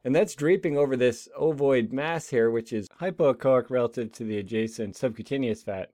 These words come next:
Then we have the geniohyoid muscle, followed by the genioglossus. So this is that geniohyoid genioglossus muscle complex we were talking about at the midline. When we turn sagittally on that, here's the mandible as a landmark.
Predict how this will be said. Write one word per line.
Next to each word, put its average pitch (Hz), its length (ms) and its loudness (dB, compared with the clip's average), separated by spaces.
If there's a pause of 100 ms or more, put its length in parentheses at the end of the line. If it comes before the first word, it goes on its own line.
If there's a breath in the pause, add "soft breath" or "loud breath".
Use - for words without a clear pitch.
(140)
Then 151 100 0
we 151 140 2
have 135 180 0
the 113 80 0
geniohyoid 131 840 2
muscle, 110 480 0 (420)
followed 135 260 2
by 123 220 4
the 113 160 0
genioglossus. 120 1160 -4
So - 200 0
this 147 180 -6
is 160 80 -6
that 139 220 6
geniohyoid 127 1000 0
genioglossus 113 760 -2
muscle 117 280 -4
complex 113 480 -4
we 117 80 -6
were 101 80 -4
talking 110 320 -6
about 98 200 -6
at 95 100 -10
the 101 60 -16
midline. 101 500 -8 (520)
When 135 120 0
we 139 80 2
turn 139 280 0
sagittally 185 600 0
on 117 140 2
that, 123 240 0
here's 147 240 -2
the 143 100 -2
mandible 131 500 2
as 117 200 0
a 107 80 4
landmark. 113 600 -2